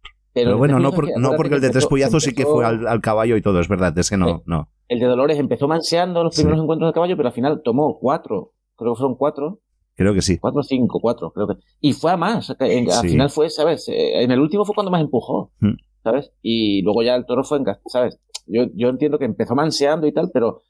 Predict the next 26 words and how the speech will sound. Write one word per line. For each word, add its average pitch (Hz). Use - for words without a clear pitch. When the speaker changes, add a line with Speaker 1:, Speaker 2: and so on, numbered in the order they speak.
Speaker 1:
sin 107
embargo 107
el 107
de 107
Banderillas 101
Negras 107
que 107
dices 101
en 104
Madrid, 101
¿no? 113
Ese 95
Speaker 2:
Ese, -
ese 87
no 87
hay 80
duda. 76
<laughs> -
¿Queréis 117
opinar 139
algo 147
sobre 120
esto, 190
sobre 127
el 101
tema? 175